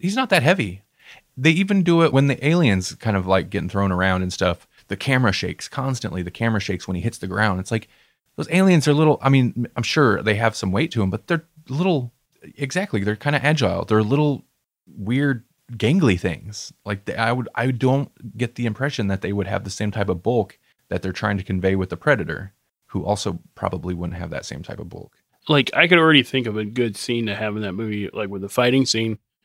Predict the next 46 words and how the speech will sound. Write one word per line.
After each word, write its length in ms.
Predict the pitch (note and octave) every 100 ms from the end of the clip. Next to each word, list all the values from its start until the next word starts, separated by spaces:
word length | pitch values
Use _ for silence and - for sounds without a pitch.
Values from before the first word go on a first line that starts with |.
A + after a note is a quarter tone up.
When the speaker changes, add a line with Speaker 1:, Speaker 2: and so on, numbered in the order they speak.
| _ _
Speaker 2:
would 160 | C#3+ C#3+
just 200 | C#3+ E3+
be, 80 |
like, 180 | D#3 C3+
have 340 | - C#3+ C3+ C3 -
Alien, 500 | C3+ D3 C#3+ C3 B2+
like, 200 | A2+ A2+
walking 360 | A2+ A#2 B2+
across 340 | A2 B2+ A#2 -
the 80 | A2
roof, 500 | C3+ C3 C#3 - - _ _ _ _
scurrying 560 | - - D3+ C3+ B2+
away, 560 | A#2 A#2+ C#3+ A#2+ A#2+ G2 _
and 180 | C3 A#2
Predator's 380 | C3+ C3 B2+ A#2
trying 200 | C#3 A#2+
to 40 | G#2+
shoot 200 | - C3
him 80 |
with 160 | B2+ A#2
that 200 | G#2 F2+
gun, 280 | B2 C3+ A#2
and 120 | G#2+
he's 160 | G#2 G2+
missing 440 | B2+ D#3 G#2+ G#2+
because 260 | G#2+ A#2 G#2+
he's 140 | G2+
too 140 | - G#2
fast, 580 | C3 A#2+ - - - -
you 140 | A#2
know? 200 | G2+ F#2 _ _
Speaker 1:
Yeah. 400 | - C4 C3 F#2+ G#2+ -
Speaker 2:
Like, 220 | D#3 B2+ B2
you 100 | A3+
Speaker 1:
No, 80 | C4+
Speaker 2:
could 60 |
have 40 | E3
Speaker 1:
you're 100 | D3+
Speaker 2:
done, 240 | D3+ C3+
Speaker 1:
right. 100 | C#3
Speaker 2:
you 180 | C#3 D#3
could 140 | E3
have 180 | D3 B2
used 520 | C#3+ D#3+ D3+ B2+ - - _ _ _ -
Alien's 520 | C3+ C#3+ C3 A#2+ G2+ - _ _ D3+
basically 600 | C3 B2+ - A#2 G#2+